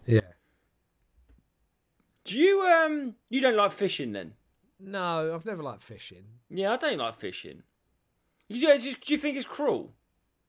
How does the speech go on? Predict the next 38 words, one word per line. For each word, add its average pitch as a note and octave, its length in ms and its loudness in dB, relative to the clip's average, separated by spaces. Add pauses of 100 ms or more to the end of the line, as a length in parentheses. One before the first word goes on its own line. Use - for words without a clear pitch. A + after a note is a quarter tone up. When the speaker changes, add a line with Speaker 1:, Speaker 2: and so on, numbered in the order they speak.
(760)
Speaker 1:
Uh, D4 40 -14 (600)
Speaker 2:
I A#3 100 8
just C#4+ 140 6
think D3+ 120 -4
it C3+ 60 -8
looks A2+ 120 -10
boring. C#3 560 0 (380)
Speaker 1:
I D4+ 100 -10
think B3 280 -14
both. F#3 440 -4
Yeah, C4 140 -10
I - 40 -12
think F4 160 -16
it - 40 -20
probably A3 240 -14
is E4+ 100 -14
cruel. A#2 420 -14
I D#3 60 -12
can't D4+ 220 -10
see A3+ 120 -14
how G#3 100 -4
it F3 120 -6
isn't D3 380 -10
cruel. - 500 -20
Speaker 2:
But C4 80 -4
you E4 60 0
notice F4 180 4
they G#3+ 60 2
always F#3 280 4 (100)
put F#3+ 160 -4
'em C#3+ 120 -4
back. A2 680 -4 (360)
Speaker 1:
Yeah, D#3 280 -8
they're C3+ 120 -10
meant C3+ 280 -14
to, - 120 -20
aren't G2 220 -20
they? G2+ 80 -20